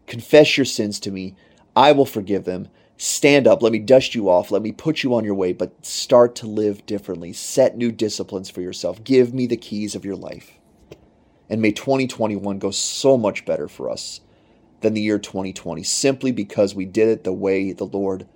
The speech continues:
told us to do it. And let's apply that to every decision we make.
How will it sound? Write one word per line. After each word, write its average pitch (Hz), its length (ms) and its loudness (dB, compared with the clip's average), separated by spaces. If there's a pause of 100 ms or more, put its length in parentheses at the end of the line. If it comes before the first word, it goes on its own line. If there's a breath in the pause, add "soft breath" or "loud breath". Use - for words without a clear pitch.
told 101 300 -4
us - 320 -10
to - 100 -16
do - 220 -16
it. - 180 -20 (1300)
And 104 100 -10
let's 104 160 -2
apply 98 360 2
that 92 160 -4
to - 160 -10
every 98 260 -4
decision 90 540 -10
we 80 100 -12
make. - 400 -16